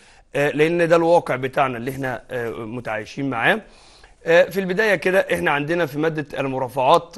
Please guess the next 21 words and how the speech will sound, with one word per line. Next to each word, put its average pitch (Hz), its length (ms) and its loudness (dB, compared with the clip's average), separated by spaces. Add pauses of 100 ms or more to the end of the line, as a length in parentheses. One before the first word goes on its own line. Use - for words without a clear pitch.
قسمين، 143 600 -4
القسم 147 400 -6
الأول 147 480 2 (320)
بيتكلم 147 460 0
عن 123 100 -2
القواعد 139 460 2
العامة 127 440 0 (140)
للتنفيذ. 143 680 -6 (260)
نبذة 196 260 2
بس 196 220 -2
قبل 185 200 0
ما 160 140 0
نقول 170 260 -2
الأقسام 160 480 -2
بتاعتنا 143 480 -2
أو 131 120 -2
قبل 143 160 -2
ما 127 140 -6
نقول 135 400 -4 (320)
البيبان 127 420 -4
بتاعتنا 143 540 -2